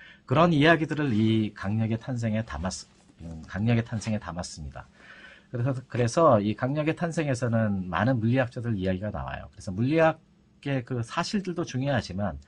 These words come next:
실제로 얼마나 많은 물리학자들이 그, 그런 걸 연구하기 위해서 그 밤잠을 설-, 설쳐-, 설치고 많은 참 노력을 했는지 그런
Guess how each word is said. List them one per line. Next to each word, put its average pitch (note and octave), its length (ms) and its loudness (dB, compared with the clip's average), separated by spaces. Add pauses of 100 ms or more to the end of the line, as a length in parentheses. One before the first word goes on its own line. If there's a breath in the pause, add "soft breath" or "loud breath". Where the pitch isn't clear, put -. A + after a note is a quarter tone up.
(320 loud breath)
실제로 D#3 320 -2
얼마나 B2 320 4
많은 C3 260 2
물리학자들이 A2 840 -2
그, G2+ 300 -4
그런 G2+ 240 -2
걸 G#2 120 -2
연구하기 F2+ 500 -6
위해서 F#2 460 -10 (680 loud breath)
그 D#2 440 -12 (260)
밤잠을 G2+ 520 0
설-, - 240 -8
설쳐-, A#2 600 -8
설치고 F2+ 800 -8 (240)
많은 F#2+ 340 -2
참 F#2+ 200 -10
노력을 F2+ 380 -4
했는지 B2 480 -6 (840 loud breath)
그런 G2+ 380 0